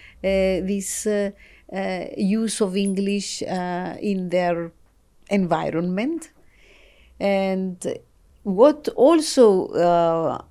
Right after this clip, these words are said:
I find, um, important for the students is to understand that when you hear someone talking, you can tell what their background is. And I give them the example. Imagine you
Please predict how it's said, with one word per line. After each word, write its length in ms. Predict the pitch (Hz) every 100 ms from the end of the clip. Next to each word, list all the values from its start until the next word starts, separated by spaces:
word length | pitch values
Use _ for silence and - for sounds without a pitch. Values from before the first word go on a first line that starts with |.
| -
I 260 | - 175 175
find, 800 | - - 202 196 185 180 175 180
um, 760 | 165 156 151 151 147 147 147 - _ - - -
important 720 | 208 180 - 214 220 214 202
for 120 | 180 170
the 120 | 156
students 640 | - 156 147 214 - -
is 180 | 240 233
to 120 | -
understand 640 | 208 185 165 - 240 262 226
that 220 | 196 190 _ _ _ _
when 160 | 185 196
you 100 | 190
hear 360 | 185 359 349
someone 600 | 311 - 202 190 170 156 -
talking, 720 | - 156 - - - - 240 _ _ - _
you 140 | 285 285
can 300 | - 226 180
tell 520 | - 175 160 170 180 -
what 480 | - 175 175 165 165 -
their 200 | 165 151
background 840 | 156 165 160 - 151 147 147 147 -
is. 400 | 147 113 90 - -
And 100 | 311
I 100 | 294
give 260 | 262 285
them 180 | 254 254
the 80 | 208
example. 480 | 165 - - - -
Imagine 600 | 294 240 262 262 269 240
you 440 | 208 208 202 -